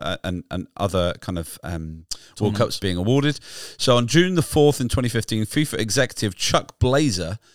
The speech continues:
Speaker 2: Oh,
Speaker 1: having
Speaker 2: joker.
Speaker 1: cooperated with the F B I and the Swiss authorities who were investigating it, confirmed that he and other, the other members of fifa's executive committee were bribed in order to promote the South African,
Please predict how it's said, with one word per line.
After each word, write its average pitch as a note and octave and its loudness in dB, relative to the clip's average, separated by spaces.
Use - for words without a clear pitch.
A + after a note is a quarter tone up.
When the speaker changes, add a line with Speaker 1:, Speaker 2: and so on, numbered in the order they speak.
Speaker 2:
Oh, A#2 -4
Speaker 1:
having C3 4
Speaker 2:
joker. G#2+ 0
Speaker 1:
cooperated A#2 4
with A2 -2
the A2 2
F A#2 0
B G#2 0
I G2 2
and G#2 -2
the F2+ -4
Swiss - 2
authorities G2 -2
who G2+ -4
were F2+ -4
investigating F#2 -4
it, G2+ -10
confirmed D3 2
that - -4
he D3 0
and C#3+ 2
other, A#2+ 2
the A#2+ 2
other B2+ 6
members A#2 0
of - -8
fifa's B2+ -2
executive G#2+ -4
committee G#2+ -4
were F#2+ -2
bribed F#2 0
in F#2 -4
order A2+ -2
to - -14
promote A2+ 0
the - -8
South - -2
African, G2+ -6